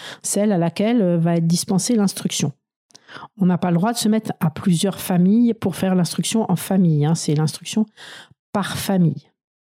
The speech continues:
Donc bien sûr, dans le cas où il y a un changement d'instruction en cours d'année scolaire, on décide, euh, par exemple de, de retirer l'enfant de l'école, et, euh, il est, et cette déclaration doit être faite dans les mêmes conditions que, que si,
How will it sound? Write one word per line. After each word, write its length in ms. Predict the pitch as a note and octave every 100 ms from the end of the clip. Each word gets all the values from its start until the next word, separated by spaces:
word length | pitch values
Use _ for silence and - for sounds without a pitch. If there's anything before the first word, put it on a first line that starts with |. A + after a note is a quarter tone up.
| _ - - -
Donc 120 | F#3+
bien 100 | F3+
sûr, 160 | F#3+ B3
dans 100 | G3+
le 80 | F#3+
cas 200 | G#3 G#3
où 40 |
il 60 | F#3
y 40 |
a 60 | E3+
un 60 |
changement 400 | E3 - F3 F#3+
d'instruction 640 | F#3 F3 - F3 - A3+ G#3
en 120 | F3+
cours 260 | - G#3 F#3
d'année 260 | F3+ F#3
scolaire, 540 | F3 - F3+ G3 D#4 A3+
on 60 |
décide, 440 | E3+ F3 - F#3+ E3+
euh, 140 | D#3+ D#3 - - -
par 140 | E3+ D#3
exemple 280 | D#3 G3
de, 120 | E3+ D3+
de 100 | D#3
retirer 380 | E3 D#3+ - F#3
l'enfant 320 | D#3+ - F3
de 60 |
l'école, 580 | D#3+ D#3+ G3 A3+ C4+ F3+ - - - - _ F#3
et, 100 | F3+
euh, 520 | E3+ E3 D#3 D#3 -
il 240 | - F#3 F3+
est, 160 | E3+
et 280 | E3 F3+ E3+
cette 240 | D#3+ E3+ F#3
déclaration 520 | F3 E3 D#3+ - A#3
doit 140 | G3+
être 160 | F#3 E3+
faite 280 | - G#3+ G#3+
dans 100 | F#3
les 140 | E3+
mêmes 240 | F3+ G3 G3
conditions 640 | G3 F3 E3 - F#3+ F3
que, 420 | D#3+ E3 D3+ D#3 D#3
que 100 | E3
si, 260 | - F3